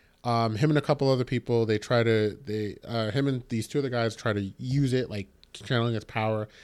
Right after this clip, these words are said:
They get killed in the process of trying to harness the Mirari's power. Chainer's like, "Okay, maybe,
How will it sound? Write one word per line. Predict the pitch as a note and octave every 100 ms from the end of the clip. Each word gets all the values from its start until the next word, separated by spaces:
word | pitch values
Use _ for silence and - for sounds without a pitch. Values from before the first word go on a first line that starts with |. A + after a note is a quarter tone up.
| - -
They | F3
get | G#3+
killed | - - A#3+ B2+ B2+ - - -
in | E3
the | D#3
process | - F#3 F#3 D3+ C#3
of | A#2+
trying | - C#3+ C#3 C3+
to |
harness | B2 C#3+ C#3
the | C#3
Mirari's | B2+ A#2 A2+ A2+
power. | - C#3+ F2+ D2+ - _ - _ _ _ - - - -
Chainer's | - F3 F3 D3+
like, | C#3 B2 - - -
"Okay, | - A3 E3 A#2+ G#2 G2+ -
maybe, | E3+ F#3+ F#3 F3 E3 C#3+